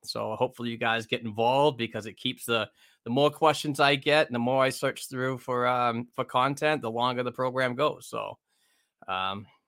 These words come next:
so for those of you that are here already, thank you very much for tuning in. I truly appreciate it. The support has, uh, been overwhelming. Our Black and Gold Production Sports Media Company is, is growing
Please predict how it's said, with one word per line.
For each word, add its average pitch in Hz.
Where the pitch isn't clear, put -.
so -
for 123
those 127
of 139
you 131
that 123
are -
here 127
already, 127
thank 113
you 113
very 113
much 113
for -
tuning 117
in. 139
I 113
truly 117
appreciate 123
it. 135
The 104
support 117
has, 110
uh, 107
been 113
overwhelming. 113
Our 110
Black 123
and 123
Gold 123
Production 117
Sports 120
Media 117
Company 120
is, 110
is 110
growing 120